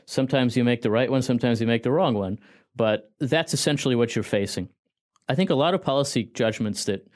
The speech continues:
especially those that reach the president, but also those that are made at lower levels and those that are made in Congress, involve options that are likely to be,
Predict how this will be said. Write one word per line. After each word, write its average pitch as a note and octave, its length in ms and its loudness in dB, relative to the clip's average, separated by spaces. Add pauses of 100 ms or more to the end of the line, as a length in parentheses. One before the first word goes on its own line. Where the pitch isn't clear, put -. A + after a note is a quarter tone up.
(220)
especially F3+ 420 0
those C#3 200 2
that B2 100 0
reach B2+ 200 0
the A#2+ 60 -6
president, B2 440 0
but F3+ 100 0
also D3 460 0 (400)
those C#3 220 0
that B2+ 100 2
are A2+ 120 2
made A2+ 520 0
at G#2+ 160 -2
lower B2+ 260 2
levels A#2+ 460 2
and G2+ 160 -2
those A2 180 0
that A2+ 80 -2
are G2+ 60 -2
made G#2 180 0
in G2+ 80 -4
Congress, C3 520 -2 (500)
involve D#3+ 760 2 (140)
options C3 560 2
that A#2+ 160 4
are A2+ 160 4
likely B2 400 2
to A#2+ 140 -2
be, G#2+ 400 0